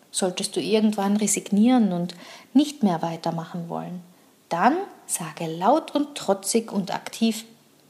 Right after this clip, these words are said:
„Nein, heute mache ich keine fünf Minuten Sport, heute bin ich faul.“ Nimm das Ruder in die Hand, bestimme selbst, dass du heute nichts tun wirst.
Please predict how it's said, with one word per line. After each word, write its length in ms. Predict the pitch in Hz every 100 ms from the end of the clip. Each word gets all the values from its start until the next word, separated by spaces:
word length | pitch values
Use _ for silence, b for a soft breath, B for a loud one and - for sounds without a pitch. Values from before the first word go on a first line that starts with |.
| _ -
„Nein, 440 | 190 185 170 160 160 B B B
heute 400 | 190 208 269 254
mache 280 | 220 196 185
ich 180 | 160 - -
keine 420 | - 185 214 214
fünf 260 | 208 185 190
Minuten 460 | 175 170 - 165
Sport, 420 | 170 - - - - B -
heute 280 | 196 196 202
bin 200 | 202 175
ich 200 | - -
faul.“ 640 | - 185 175 202 190 160 - B B B B _ _ _ _ -
Nimm 220 | 240 339
das 260 | 330 254 -
Ruder 240 | 302 294
in 140 | 175 170
die 180 | 160
Hand, 260 | 160 156 -
bestimme 440 | 220 - 269 269
selbst, 520 | 262 - 226 240 - 180
dass 120 | -
du 160 | 175
heute 260 | 170 165 175
nichts 300 | 175 175 -
tun 260 | 175 160 156
wirst. 340 | 156 -